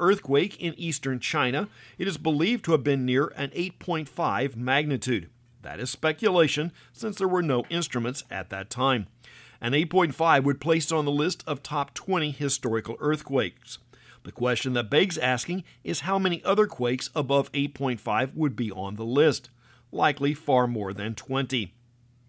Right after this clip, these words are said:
The first commercial use of the electrical telegraph is demonstrated in London in eighteen thirty-seven.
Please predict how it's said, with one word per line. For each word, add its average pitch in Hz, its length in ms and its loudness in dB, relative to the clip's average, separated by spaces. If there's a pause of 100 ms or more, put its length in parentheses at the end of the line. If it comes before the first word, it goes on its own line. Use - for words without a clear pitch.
(360)
The 139 120 -2
first 180 280 4
commercial 190 440 4
use 139 260 2 (100)
of 143 120 0
the 147 60 4
electrical 135 500 2
telegraph 147 720 2
is 147 160 -2
demonstrated 143 560 0
in 135 80 0
London 131 400 0 (200)
in 190 200 -8
eighteen 151 420 -2
thirty-seven. 123 720 0